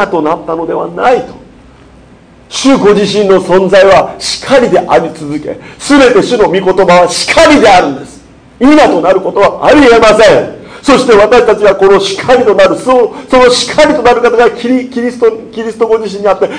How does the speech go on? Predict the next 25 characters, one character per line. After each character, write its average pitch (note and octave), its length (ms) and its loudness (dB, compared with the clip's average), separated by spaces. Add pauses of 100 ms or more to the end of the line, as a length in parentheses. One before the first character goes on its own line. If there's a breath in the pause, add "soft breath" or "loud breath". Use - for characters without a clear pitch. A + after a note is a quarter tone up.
し - 100 -14
か - 160 -6
り C4 80 0
と A3 160 -2
す B3 100 -8
べ A#3 80 0
て A3 80 0
の G3+ 100 0
も G3+ 40 4
の G3+ 60 2
が F#3 120 2 (200 loud breath)
完 C4 340 2
全 B3 180 2
に A3 60 -6
そ A3 140 -2
の G#3+ 100 4
し G#3 100 -4
か A3+ 100 0
り G3+ 60 4
が F#3 100 2
完 C4 340 2
成 B3 200 2
す - 120 -4
る、 E3 120 -6 (140 loud breath)
成 G#3 80 -2